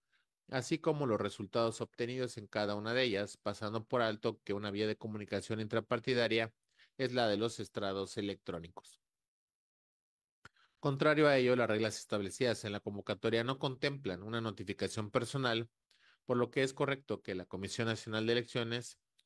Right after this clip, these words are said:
realizara sus publicaciones y notificaciones en todos los actos derivados del proceso de selección de Morena para elegir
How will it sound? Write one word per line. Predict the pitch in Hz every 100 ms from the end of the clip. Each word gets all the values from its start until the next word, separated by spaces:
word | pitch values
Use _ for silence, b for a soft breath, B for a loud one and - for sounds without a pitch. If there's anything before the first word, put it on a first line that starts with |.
| _ b b 135
realizara | 143 135 156 139 117
sus | 117 101
publicaciones | 107 101 98 101 - 120 110 -
y | 127
notificaciones | 139 135 117 - 92 - 107 110 -
en | 92
todos | 110 110 110
los | 87 -
actos | 110 - 110
derivados | 104 104 113 110 113
del | 113 113
proceso | 107 101 104 - 110
de | 104
selección | 120 110 - 107
de | 113
Morena | 127 123 117 110
para | 110
elegir | 95 95 - 110 110